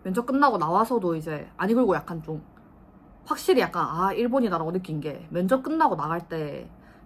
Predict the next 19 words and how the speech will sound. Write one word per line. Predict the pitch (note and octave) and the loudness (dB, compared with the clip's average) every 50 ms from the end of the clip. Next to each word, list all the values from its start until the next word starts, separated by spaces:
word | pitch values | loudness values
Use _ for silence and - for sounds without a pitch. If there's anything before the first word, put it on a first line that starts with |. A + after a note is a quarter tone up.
| - | -4
밖에서 | - G#3 A3 - C#4+ B3+ A#3 G3+ F3+ E3+ E3 D#3+ | -2 -2 0 2 2 2 2 2 0 0 0 -2
다른 | - E3+ F3+ G3 G#3+ G#3+ G#3+ G3+ | -2 -2 0 0 0 0 0 -2
면접자 | F3 D3+ D3+ F#3 F#3 - G3 | -2 -4 -4 -6 -6 -8 -10
기다리지 | F3 - E3 G3 G#3 G#3+ - - | -8 -4 -2 -2 0 -2 -2 -6
말래요. | C#3 C3 C#3 C#3+ C3+ B2+ - - - - - - - - - - - | -8 -8 -8 -8 -10 -12 -16 -20 -20 -20 -20 -20 -20 -20 -20 -20 -20
그러니까 | - - | -16 -12
합격 | F3 - C4 C4 - D4 - | -4 -2 -2 -2 -2 -4 -6
결과를 | - G3+ F3+ F3+ F3+ F#3+ F3+ D3+ | -2 0 0 2 2 2 0 0
얘기하지 | C#3 D3+ F3+ B3 C4 | 2 4 6 6 4
말래요. | E3 C#3+ D3 C#3 - - - - - - - - - - - - | 4 -2 -6 -8 -10 -12 -14 -18 -20 -20 -20 -20 -20 -20 -16 -4
완전 | - F#3+ G3+ A3 B3 C4 C4 A#3+ | 0 2 4 4 6 6 6 4
약간 | F#3+ E3+ D#3+ - F3+ F3 E3+ E3 D#3+ D#3 D3+ D3+ D3 - F#3 - - - | 4 0 0 2 2 4 4 2 0 -2 -4 -6 -10 -12 -16 -18 -18 -6
프라이버시? | - - D#4+ D#4 D#4 C#4 G#3+ F3 F3+ - D#3+ F3+ A#3+ - - - - - - - - - | 0 2 4 4 4 4 2 0 0 -2 -8 -10 -10 -12 -18 -20 -20 -20 -20 -20 -8 -6
합격, | - - - E4 D4+ - | -6 -2 0 0 -2 0
불합격을 | - G#3 G#3+ A3 A3 - F#3+ E3+ E3 D#3 | 2 2 2 2 2 2 0 0 0 -2
좀 | - F3 E3+ E3 D#3+ - | -4 -6 -6 -6 -8 -8
최대한 | - - C#4 C4+ C4+ B3+ | -4 0 2 2 2 2
오픈되지 | C4 - - A#3+ A3 F#3 E3+ F3 - | 0 -2 -2 0 0 0 0 -2 -2
않게 | - A#3 A#3+ - - F3+ D#3+ D3 C#3 - - | -2 -2 -2 -2 -2 -4 -4 -4 -6 -8 -14